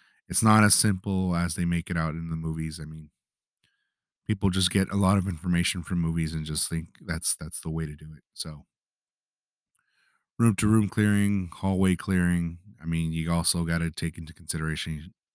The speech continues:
of, like, death, you know, I guess, death zones or, like, death funnels, uh, which are, like,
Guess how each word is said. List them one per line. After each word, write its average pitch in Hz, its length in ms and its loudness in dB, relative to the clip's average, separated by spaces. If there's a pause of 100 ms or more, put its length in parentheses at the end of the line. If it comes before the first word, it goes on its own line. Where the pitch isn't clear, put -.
of, 78 320 -6
like, 73 260 -8 (1080)
death, 85 300 0 (200)
you 82 120 -4
know, 71 180 -6 (340)
I 80 60 -8
guess, 76 380 -6 (200)
death 85 280 0
zones 101 600 2 (360)
or, 85 60 -8
like, 76 240 -8 (920)
death 87 180 2
funnels, 95 520 2 (480)
uh, 80 60 -10
which 80 240 -6
are, 78 160 0
like, 76 300 -2